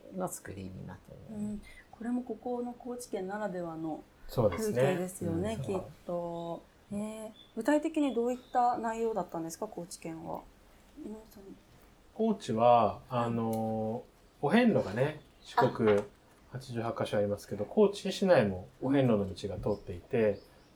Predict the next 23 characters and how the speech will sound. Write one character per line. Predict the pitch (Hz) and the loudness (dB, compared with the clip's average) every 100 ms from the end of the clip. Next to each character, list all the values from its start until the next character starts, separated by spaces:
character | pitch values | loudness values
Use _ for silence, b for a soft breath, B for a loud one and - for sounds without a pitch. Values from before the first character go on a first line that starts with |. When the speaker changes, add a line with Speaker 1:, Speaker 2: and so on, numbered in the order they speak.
| - | 2
Speaker 3:
で、 | 170 | 2
そ | 170 175 | 4 2
の | 180 180 - - | 4 4 0 -6
お | 147 | -2
遍 | 180 185 | 0 2
路 | 185 175 | 2 6
上 | 175 175 | 10 8
に | 175 | 8
で | 123 | 2
す | - | -2
ね、 | 101 | 0
牧 | 151 208 202 | 2 4 4
野 | 123 | 4
植 | 113 120 | 2 -2
物 | 113 110 123 | -2 -2 0
園 | 104 | 0
っ | |
て | 95 | -2
い | 95 92 123 110 | -10 -6 -2 -2
う、 | 101 - | -4 -8
Speaker 2:
は | - 262 233 | -2 0 0
い。 | - - - | -2 -10 2
Speaker 3:
ま | 143 110 | 4 2